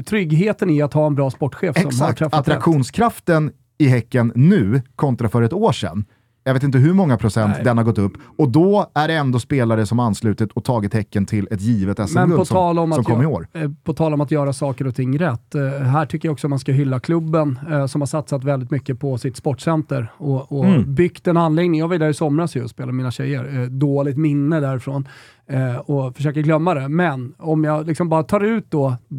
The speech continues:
Speaker 1: de, alltså dels planerna som ligger där, eh, men också gym och alla faciliteter runt omkring. Alltså det, det, det, de, de ligger ju hästlängder före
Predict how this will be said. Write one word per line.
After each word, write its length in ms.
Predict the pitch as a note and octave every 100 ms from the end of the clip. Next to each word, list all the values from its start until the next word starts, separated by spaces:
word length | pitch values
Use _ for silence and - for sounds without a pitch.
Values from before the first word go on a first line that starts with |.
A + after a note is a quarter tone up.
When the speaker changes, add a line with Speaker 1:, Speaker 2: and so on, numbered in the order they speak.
| C#3 C#3+
Speaker 1:
de, 360 | D#3+ E3+ D#3 D#3 _ _
alltså 180 | E3 C#3+
dels 260 | C#3+ A#3 B3
planerna 560 | G#3+ D#3+ D3 A3+ D3+
som 140 | A#2 D3+
ligger 220 | B2+ B2
där, 160 | B2+ - _ _ _ - C#3
eh, 220 | C3+ C3 -
men 380 | D#3+ E3+ C#3+ C#3+
också 300 | D#3 - E3+
gym 500 | C#3 D#3+ F3 D#3 C#3+
och 100 | D3
alla 140 | C#3+
faciliteter 680 | D#3+ D3 D3 - F#3 E3+ D3+
runt 280 | C#3+ C3 B2+
omkring. 540 | B2 G3+ G#3 A#2+ B2 _ _ _ _ -
Alltså 160 | - -
det, 180 | C3+ -
det, 300 | C3 C3 C#3
det, 160 | C3 C#3
de, 300 | C#3 C#3 C3+
de 180 | C3+ C#3
ligger 180 | D3+ D#3
ju 260 | D3 C#3+ -
hästlängder 800 | - G3+ - - F#3+ C4+ C#4 B3+
före 520 | A3+ D#3+ C3 B2